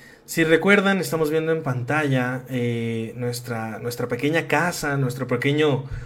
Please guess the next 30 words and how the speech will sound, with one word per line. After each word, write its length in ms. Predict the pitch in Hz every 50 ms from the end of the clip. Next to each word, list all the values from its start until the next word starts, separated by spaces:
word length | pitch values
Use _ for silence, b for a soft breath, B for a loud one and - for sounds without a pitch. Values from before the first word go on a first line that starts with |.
| B B -
hogar, 560 | 127 120 120 127 135 156 156 147 139 139 131
¿no? 240 | 120 120 135 160 160
Que 100 | 151 135
podíamos 580 | 135 120 123 135 139 165 170 160 147 135 135
construir 1000 | 139 - 127 120 - - 123 123 127 127 135 143 147 143 139 139 - - - - - - - -
por 180 | - 127 120
ahí 320 | 120 120 127 135 139 143 143
en, 240 | 135 131 127 123 101
en, 680 | 120 120 - 80 80 - 117 117 117 113 113 113 117 - - - - - - - -
con 160 | - 135 127
el 120 | 131 131 139
Oculus 360 | 147 139 160 156 135 135 131
Link 280 | 135 156 185 214 220 -
cuando 220 | - 160 139 131 127
nosotros 380 | 123 120 135 143 139 151 143
conectamos 680 | - 147 123 113 110 - - 156 170 185 185 170 - 143
nuestra 320 | 131 135 - 135 131 135
P 120 | 143 139
C, 400 | 139 - - 147 147 151 151 B B B B B B B B B -
em, 760 | 131 127 127 127 127 127 123 123 123 123 123 123 117 117 123 - - - - - - -
con, 340 | - - 127 123 127 127 127
a 80 | 127 123
través 240 | - 131 131 139
de 80 | 139 147
Oculus 320 | 139 139 156 143 127 131
Link. 300 | 135 147 180 226 262 - - - - B B B B B B B B B -
Teníamos 420 | - 123 131 139 143 151 156 143 143
nuestro 340 | 135 131 - - 131 123
buen 600 | 120 127 139 139 143 147 143 139 135 131 127 120 -
Oculus 520 | 123 135 139 139 160 151 143 135 135 -